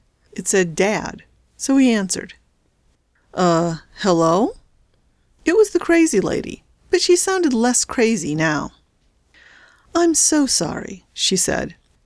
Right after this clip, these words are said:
"I've had a very bad day. I can get you that money after all, I think. Probably more if you cooperate." "Okay, yeah, I mean, no, lady, you cooperate with us." "Of course, of course,"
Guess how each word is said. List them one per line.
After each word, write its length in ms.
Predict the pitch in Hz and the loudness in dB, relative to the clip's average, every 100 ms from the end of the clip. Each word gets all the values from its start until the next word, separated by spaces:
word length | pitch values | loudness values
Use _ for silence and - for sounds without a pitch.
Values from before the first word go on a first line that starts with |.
| _ _ | _ _
"I've 280 | - - - 240 | -8 -6 -4 -2
had 120 | 214 | -2
a 60 | |
very 520 | 160 165 - 208 180 165 | -4 -8 0 2 2 -2
bad 360 | 156 156 156 | -6 -8 -4
day. 360 | 165 165 165 170 _ _ _ _ _ - | -4 -2 -4 -8 _ _ _ _ _ -4
I 140 | 302 | -4
can 340 | 415 - 403 415 | -2 -2 0 2
get 240 | 302 - | -2 0
you 80 | 269 | 0
that 260 | 247 220 233 | 0 0 2
money 200 | 240 226 | 2 2
after 360 | 226 - 226 | 0 -2 0
all, 260 | 262 359 180 | 0 0 -2
I 80 | 156 | -4
think. 460 | - - - - _ _ _ _ - _ | -6 -6 -8 -14 _ _ _ _ -20 _
Probably 480 | - 392 269 190 180 | 0 0 2 2 2
more 380 | 180 285 220 | 4 2 0
if 160 | 156 - | -4 -8
you 80 | 175 | -8
cooperate." 800 | - 165 180 - 156 - - - _ _ _ _ _ _ _ _ - - - | -2 0 0 -4 -10 -12 -18 -20 _ _ _ _ _ _ _ _ -20 -14 -2
"Okay, 320 | 392 - 302 | -2 0 -2
yeah, 420 | 220 220 180 175 - | 2 0 0 -4 -2
I 60 | 262 | 0
mean, 240 | 226 196 - - - | 0 -4 -12 -20 0
no, 260 | 226 277 240 | 4 6 6
lady, 320 | 202 190 190 | 6 4 2
you 180 | 196 262 | 0 0
cooperate 640 | - 208 185 180 175 123 | 4 4 4 2 0 0
with 160 | 165 180 | 0 2
us." 500 | 233 - - - - _ _ _ _ _ _ _ _ _ - - - - | 2 0 -12 -12 -16 _ _ _ _ _ _ _ _ _ -20 -20 -20 -4
"Of 160 | 349 - | -4 -2
course, 500 | - 339 160 - - | 0 2 2 -4 -10
of 220 | - - | -12 -16
course," 640 | - 240 185 - - - | -2 0 0 -2 -10 -10